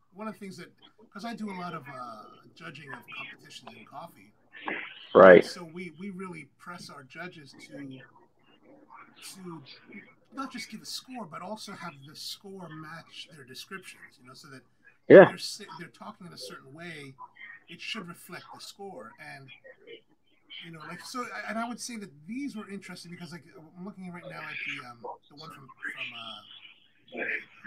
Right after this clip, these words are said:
Speaker 1: Cigar Authority, and they gave it a
Speaker 2: Mm-hmm.
Speaker 1: ninety-three, and then Stogie,
Speaker 2: Yep.
Speaker 1: was it Stogie Press gave it a ninety-two.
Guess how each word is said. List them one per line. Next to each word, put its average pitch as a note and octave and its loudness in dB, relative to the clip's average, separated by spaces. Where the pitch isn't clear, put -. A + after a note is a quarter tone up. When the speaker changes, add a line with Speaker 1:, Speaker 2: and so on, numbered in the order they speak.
Speaker 1:
Cigar F#3 -8
Authority, F#3 -10
and D#3 -20
they F3 -6
gave F3 -6
it D#3+ -14
a D3+ 0
Speaker 2:
Mm-hmm. G2+ 10
Speaker 1:
ninety-three, C#3 4
and D#3+ -16
then C#3+ -4
Stogie, E3+ -12
Speaker 2:
Yep. C3+ 12
Speaker 1:
was - -20
it - -20
Stogie E3+ -18
Press F#3+ -14
gave D#3+ -12
it C#3 -18
a C#3 -18
ninety-two. C#3+ -16